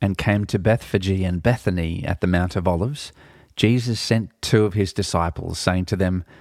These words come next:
"Go to the village ahead of you, and just as you enter it, you will find a colt tied there, which no one has ever ridden. Untie it and bring it here. If anyone asks you, 'Why are you doing this?'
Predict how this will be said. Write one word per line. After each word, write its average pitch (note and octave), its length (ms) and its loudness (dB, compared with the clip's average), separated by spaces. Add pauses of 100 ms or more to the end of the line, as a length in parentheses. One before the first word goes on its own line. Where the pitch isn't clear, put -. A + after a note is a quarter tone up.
(500)
"Go D#3 200 6
to D#3 120 0
the C#3 100 2
village A2 380 2
ahead F2+ 280 0
of E2+ 100 -6
you, D#2+ 260 -2 (600)
and E2+ 180 -2
just A#2 460 -2
as A#2+ 180 0
you A#2 160 0
enter B2 340 -2
it, - 200 -8 (500)
you G#2+ 200 2
will B2+ 120 4
find A2+ 300 0
a G2+ 40 0
colt - 540 -2
tied F2+ 380 0
there, F#2 300 -2 (400)
which - 240 -2
no A2+ 220 4
one A#2+ 200 0
has G#2+ 320 -2
ever A#2+ 240 4
ridden. F#2 420 -2 (680)
Untie D3 520 2
it - 220 -16 (200)
and G2 180 0
bring A2 180 2
it G2+ 120 -2
here. D#2+ 300 -2 (640)
If G2+ 200 0
anyone C#3+ 280 4
asks - 420 -4
you, D#2+ 220 -4 (680)
'Why C3+ 320 6
are G#2+ 40 4
you F#2+ 160 0
doing F2+ 320 0
this?' - 380 -2